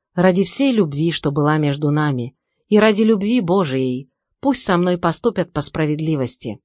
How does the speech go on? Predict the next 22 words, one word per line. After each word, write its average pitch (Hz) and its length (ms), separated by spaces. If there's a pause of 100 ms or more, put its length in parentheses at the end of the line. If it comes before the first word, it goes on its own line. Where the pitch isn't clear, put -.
(600)
Проявите 262 500
ко 208 120
мне 214 180
хоть - 220
немного 170 420
сострадания, 143 920 (400)
ибо 208 200
я 233 220
бедная 175 460
женщина 170 600
и 175 200
иностранка, 160 720 (360)
рожденная 220 640
вне 214 240
ваших 147 400
владений. 160 680 (440)
Здесь 156 400
у 175 60
меня 170 240
нет 220 260
надежных 151 540
друзей, 165 540